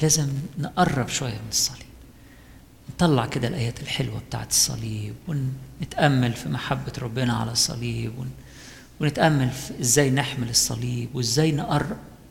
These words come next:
ونحط الصليب قدامنا. الصليب ده له جاذبية، هتشدنا. هتلاقي النير هين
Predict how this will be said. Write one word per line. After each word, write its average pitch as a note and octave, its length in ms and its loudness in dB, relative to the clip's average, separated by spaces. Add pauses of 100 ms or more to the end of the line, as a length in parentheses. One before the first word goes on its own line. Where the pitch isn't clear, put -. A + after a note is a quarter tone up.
(240)
ونحط D#3 420 -6
الصليب C#3 480 6
قدامنا. A#2+ 340 -4 (600)
الصليب D3+ 380 6
ده D3+ 80 4
له D3 140 4
جاذبية، A2 540 -2
هتشدنا. A2+ 640 4 (580)
هتلاقي F#3+ 540 8 (580)
النير E3+ 540 6
هين A#3 600 6